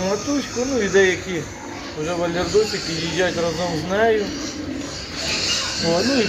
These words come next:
потім уже коли з'їдає, підсипаємо ще. Тобто з кожним днем щас норма росте,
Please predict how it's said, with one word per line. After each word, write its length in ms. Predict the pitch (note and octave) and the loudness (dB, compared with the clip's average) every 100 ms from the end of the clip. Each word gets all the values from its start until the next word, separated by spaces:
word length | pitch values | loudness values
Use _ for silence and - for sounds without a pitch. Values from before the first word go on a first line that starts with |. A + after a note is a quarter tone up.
| - | 2
потім 300 | G3+ G3 F#3 | 2 2 2
уже 160 | F3+ F3+ | 0 0
коли 180 | F3+ F3+ | 0 0
з'їдає, 380 | E3 F3 G#3 F#3 | -2 0 4 4
підсипаємо 680 | D#3+ D3 E3 D#3 E3 D#3+ D#3 | 2 -2 -6 0 2 2 0
ще. 240 | C#3 E3 C#3 | 0 2 0
Тобто 280 | C#3 - D#3 - C4 C#4 - | 0 0 -2 -2 -8 -8 -2
з 80 | |
кожним 400 | G#3 G3+ F3 F#3 E3+ D#3+ | 4 4 4 -2 -2 2
днем 240 | F3+ E3 | 2 2
щас 260 | - F3 C#3+ | 2 2 2
норма 360 | F3 F3+ D#3+ D#3+ | 2 2 4 4
росте, 540 | F3+ F#3 - A3 A#3+ | 4 0 6 6 6